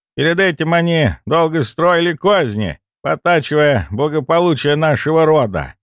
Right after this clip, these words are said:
Сначала в бизнесе, потом уже осмелев, всё чаще нападали на границах. А после, под молчаливое согласие соседей, явились и в дом госпожи». Арсений, он же Гюнтер, замолчал, но спустя пару мгновений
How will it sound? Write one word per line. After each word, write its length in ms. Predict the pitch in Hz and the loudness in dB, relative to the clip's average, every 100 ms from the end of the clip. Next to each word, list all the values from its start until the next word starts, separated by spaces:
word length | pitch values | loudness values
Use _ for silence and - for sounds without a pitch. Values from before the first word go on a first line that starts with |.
| _ _ | _ _
Сначала 640 | - 151 170 185 196 185 | -6 -4 -2 0 0 0
в 100 | 175 | -2
бизнесе, 920 | 110 156 185 147 160 139 156 147 85 71 | -2 0 0 -2 -4 -4 -2 -2 -2 -4
потом 400 | 123 127 165 165 | -4 -2 0 0
уже 240 | 143 160 | 0 2
осмелев, 580 | 151 - 156 165 165 113 _ - | 0 -2 -2 2 0 -2 _ -6
всё 200 | 160 151 | -4 -2
чаще 420 | 170 170 143 156 | -2 -2 -2 -4
нападали 600 | 165 143 160 160 170 165 | -4 -2 -2 0 0 0
на 140 | 165 | -2
границах. 680 | 156 165 165 160 104 - 71 _ _ - | 0 0 0 0 -2 -4 -10 _ _ -10
А 240 | 139 147 | -2 0
после, 500 | 117 170 180 156 160 | 0 0 0 0 -4
под 200 | 139 156 | -4 -4
молчаливое 680 | 143 165 156 170 175 175 165 | -2 -2 -2 0 0 2 2
согласие 720 | 147 165 160 170 160 - 165 151 | 2 0 0 2 2 0 -2 0
соседей, 800 | 165 156 - 196 175 135 90 - _ _ - | 0 -2 0 0 0 0 -2 -6 _ _ -6
явились 500 | 160 185 190 175 143 | 0 2 4 2 0
и 80 | 170 | -2
в 80 | 160 | 0
дом 260 | 180 180 | 0 0
госпожи». 800 | 160 160 - 180 143 117 98 76 _ _ _ | 0 -2 0 0 2 2 0 -2 _ _ _
Арсений, 640 | 92 87 - 139 143 135 - _ _ - | -6 -4 0 0 2 0 -2 _ _ -4
он 160 | 110 | -2
же 140 | 85 87 | 0 -2
Гюнтер, 540 | 82 135 110 127 107 _ | 0 0 2 0 -2 _
замолчал, 680 | 92 123 147 143 - 82 69 _ _ _ | -6 -2 0 -2 -2 -6 -6 _ _ _
но 140 | 190 175 | -6 -4
спустя 400 | - 151 - 135 | -2 -2 0 -2
пару 260 | 127 123 | 0 0
мгновений 640 | 110 107 120 143 139 131 101 | 0 0 0 0 2 2 0